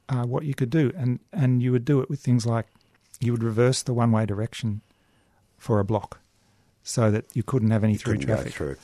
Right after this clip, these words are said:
Speaker 2: Yeah.
Speaker 1: Yeah, and that, that's, that's, you know, I think that's sort of in line with the discussion papers we're talking about. They haven't
Speaker 2: Yeah, yeah,
Speaker 1: specifically said
Speaker 2: no.
Speaker 1: things like that.
Speaker 2: They make a highlight of that, and actually the fact that, um,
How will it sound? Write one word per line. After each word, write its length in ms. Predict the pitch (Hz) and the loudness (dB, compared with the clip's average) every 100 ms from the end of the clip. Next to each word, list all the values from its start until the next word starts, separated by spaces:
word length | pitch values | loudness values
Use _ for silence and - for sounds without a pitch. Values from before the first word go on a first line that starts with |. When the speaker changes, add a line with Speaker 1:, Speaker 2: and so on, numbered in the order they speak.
| _ _ | _ _
Speaker 2:
Yeah. 180 | 76 78 76 - | -16 -16 -16 -2
Speaker 1:
Yeah, 260 | 139 120 - | 0 0 -2
and 240 | 127 120 | -2 -4
that, 280 | - 151 151 - | -6 -4 -4 -6
that's, 440 | - 151 - - - 233 - - - | -6 -6 -6 -10 -12 -14 -16 -20 -8
that's, 440 | 151 - - - - _ _ _ | -8 -4 -4 -6 -10 _ _ _
you 100 | - | 0
know, 140 | 139 117 | 2 2
I 40 | |
think 280 | 113 151 156 - - - _ _ _ | 0 -2 -2 -8 -20 -20 _ _ _
that's 280 | - - - _ | -12 -10 -16 _
sort 180 | - 214 | -2 2
of 80 | 127 | 4
in 80 | 120 | 6
line 260 | 120 127 131 | 6 6 4
with 200 | 113 - | 0 -2
the 320 | 110 107 - _ | -2 -2 -6 _
discussion 480 | - 127 - 123 135 | -8 -6 -4 -4 -2
papers 220 | 131 110 | -2 -2
we're 80 | 113 | -2
talking 200 | 110 117 | -2 0
about. 220 | 147 160 143 | 0 0 0
They 100 | 127 | -2
haven't 360 | 123 113 - - | 0 -2 -6 -4
Speaker 2:
Yeah, 100 | 131 | -2
yeah, 40 | |
Speaker 1:
specifically 260 | 175 156 117 | 2 2 2
said 160 | - 117 | 2 2
Speaker 2:
no. 60 | |
Speaker 1:
things 200 | 120 117 | 4 4
like 220 | 117 110 | 2 0
that. 180 | - 156 _ _ | -2 -6 _ _
Speaker 2:
They 120 | 107 | 0
make 240 | 90 82 | 2 2
a 80 | 90 | -2
highlight 500 | - 87 82 71 69 | 2 4 6 4 0
of 100 | 65 | -4
that, 160 | - 92 | -6 -4
and 140 | 71 | -2
actually 320 | 78 - - | -4 -4 -6
the 120 | 67 - | -4 -6
fact 320 | - 62 - | -6 -6 -6
that, 360 | 76 - - | -8 -8 -6
um, 240 | 78 67 | -6 -6